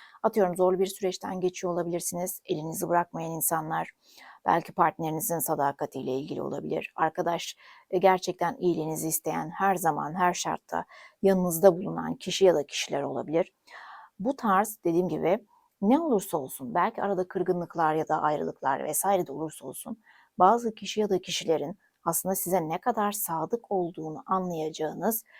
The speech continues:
bunu size gösterecek bir takım gelişmelerin olacağı, e, sadakat testinden karşınızdaki kişilerin geçeceği ve bunları başarabileceği bir dönem olacak gibi gözüküyor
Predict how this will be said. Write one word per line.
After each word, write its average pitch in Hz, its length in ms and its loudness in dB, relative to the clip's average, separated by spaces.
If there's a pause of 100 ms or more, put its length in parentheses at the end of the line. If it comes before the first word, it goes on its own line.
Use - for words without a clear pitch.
(240)
bunu 208 180 6
size 175 260 4
gösterecek 156 680 0
bir - 80 0
takım 185 320 0
gelişmelerin 160 640 0
olacağı, 147 560 0 (460)
e, 170 220 8
sadakat 160 600 0
testinden 202 500 -2
karşınızdaki 156 680 -4
kişilerin 143 520 -8
geçeceği 180 720 2 (320)
ve 170 180 4
bunları 196 480 2 (100)
başarabileceği 156 800 0
bir 160 180 -4
dönem 165 320 -4
olacak 131 420 -12
gibi - 160 -16
gözüküyor 151 540 -2